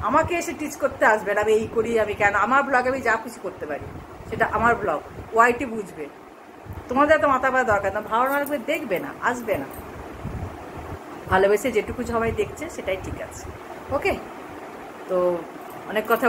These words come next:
বলে দিলাম, তো চলো তাহলে রাখছি, ভালো থেকো, সুস্থ থেকো, তোমাদের এরকম ভালো ভালো কমেন্টসে আশায় আমি আছি, আবার পড়বো, খুব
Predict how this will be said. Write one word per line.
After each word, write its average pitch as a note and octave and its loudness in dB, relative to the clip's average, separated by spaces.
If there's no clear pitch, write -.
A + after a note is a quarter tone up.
বলে G#3 6
দিলাম, A#3+ 6
তো F3 -8
চলো B3+ 6
তাহলে F#3 2
রাখছি, G#3 2
ভালো F#3+ 4
থেকো, A3 2
সুস্থ - -4
থেকো, A3+ 2
তোমাদের F#3+ 4
এরকম F#3 2
ভালো F3+ 4
ভালো G3 6
কমেন্টসে F3+ -2
আশায় F3+ 0
আমি F#3+ -4
আছি, F#3 -6
আবার F3 4
পড়বো, G#3 6
খুব A3+ -2